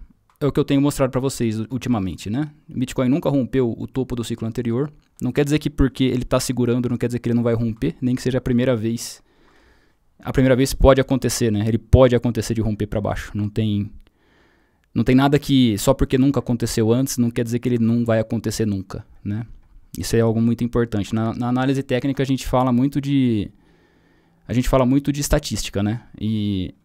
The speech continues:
probabilisticamente, isso, isso nunca, isso nunca aconteceu antes, mas não quer dizer que nunca vai acontecer,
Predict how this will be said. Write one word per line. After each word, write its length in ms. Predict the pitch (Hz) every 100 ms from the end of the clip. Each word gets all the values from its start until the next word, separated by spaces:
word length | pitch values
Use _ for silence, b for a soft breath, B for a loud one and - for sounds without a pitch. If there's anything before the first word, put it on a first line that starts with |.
| _ -
probabilisticamente, 920 | 139 139 131 123 - 143 139 - 160
isso, 100 | -
isso 200 | 147 143
nunca, 500 | 135 135 147 139 123 120 _ -
isso 200 | 139 135
nunca 180 | 143
aconteceu 580 | 147 147 135 135 147 139
antes, 340 | 143 117 - -
mas 100 | 113
não 80 | 127
quer 120 | 123
dizer 140 | 127 131
que 100 | 127
nunca 240 | 123 131
vai 120 | 127
acontecer, 600 | 127 127 127 147 - 87